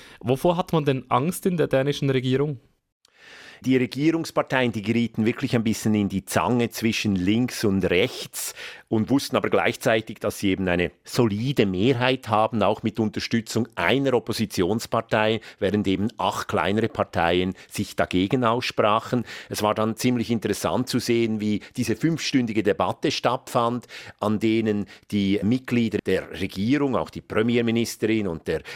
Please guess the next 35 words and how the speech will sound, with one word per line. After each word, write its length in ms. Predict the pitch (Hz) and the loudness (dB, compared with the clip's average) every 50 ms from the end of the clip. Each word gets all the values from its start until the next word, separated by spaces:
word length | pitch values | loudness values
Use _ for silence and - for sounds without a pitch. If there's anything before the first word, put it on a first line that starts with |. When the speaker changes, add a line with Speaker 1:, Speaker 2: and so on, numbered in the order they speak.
| - - - | -16 -16 -4
Speaker 2:
Außenminister 840 | - 80 113 131 - - 123 120 117 120 120 120 - - - - 107 | 0 0 0 0 0 0 0 2 2 2 2 0 -2 -4 -4 -2 0
Lars 360 | 101 95 87 98 - - - | 0 0 -2 -4 -6 -2 0
Løkke, 340 | 104 98 113 - - 113 98 | 2 2 2 0 -4 -2 0
der 160 | 107 101 95 | 0 2 2
ja 100 | 98 92 | 0 -2
sehr 220 | - - 98 95 | 0 0 0 0
stark 420 | 95 - - - 76 98 123 - - | 0 -2 -4 -2 -2 -2 -2 -2 -4
sich 220 | - 117 - - | -6 -6 -6 -2
für 100 | - 104 | -4 -4
dieses 380 | - 95 92 - 101 90 - - | -2 -4 -6 -6 -6 -8 -6 -6
Gesetz 360 | 104 - - 95 92 - - | -4 0 0 0 0 0 -2
eingesetzt 680 | 98 85 95 107 131 113 - 117 113 - - - - 107 | 0 0 0 0 0 0 0 0 0 -2 -4 -4 0 0
hatte, 320 | 113 113 - - 123 104 - - - - - - - _ | 0 0 0 0 -2 -2 -2 -8 -14 -16 -16 -18 -16 _
die 160 | - 113 110 101 | 0 0 2 2
haben 300 | 107 104 104 113 107 95 - - - _ | 2 0 2 0 -2 -2 -4 -12 -8 _
gar 220 | - 95 101 120 | 0 0 0 2
nicht 320 | 120 123 127 117 - - 95 | 0 0 0 -2 -4 -6 -2
mitdiskutiert, 920 | 95 104 127 127 - - 156 139 - - - 139 123 - 127 127 131 127 - | 0 0 0 0 -2 -2 -2 -2 -2 -2 -2 -2 -2 0 0 0 0 2 2
sie 100 | 113 101 | 2 2
haben 140 | 101 104 | 2 0
zugehört, 600 | 95 - - 120 123 123 - 151 123 123 139 147 - | -4 -2 -2 0 0 2 2 2 2 2 0 0 0
sie 140 | - 151 127 | 0 0 2
mussten 420 | 120 151 165 - - - 214 170 | 2 2 0 0 -2 -6 -6 -4
aber 300 | 160 131 127 127 - 120 | 0 0 0 0 -2 -4
vor 260 | 104 - 101 95 - | -2 0 0 0 0
Ort 300 | 87 87 107 127 - - | 0 0 0 -2 -2 -4
sein, 300 | - 151 139 131 135 127 - - - - | -2 -2 0 0 -2 -4 -6 -10 -18 -6
weil 220 | - 110 101 110 - | -2 0 0 0 0
das 380 | - 107 113 120 - - - - - - - | 0 -2 -2 -4 -6 -12 -16 -18 -20 -20 -18
hat 320 | - - 110 113 - - - - _ _ | -10 -8 -8 -8 -8 -10 -18 -20 _ _
die 80 | 127 131 | 0 0
Opposition 680 | 147 147 - 104 - 113 98 - - 107 98 98 98 | 0 -2 -4 -4 -4 -4 -4 0 2 2 2 2 0
erzwungen 460 | 98 95 - - 98 101 104 123 127 123 | -2 -2 -2 -2 0 0 2 2 0 0
im 140 | 117 107 | 0 0
Vorfeld. 640 | 104 - 104 95 104 127 123 - 123 117 120 120 - | 0 0 0 2 2 2 0 2 0 0 0 -2 -6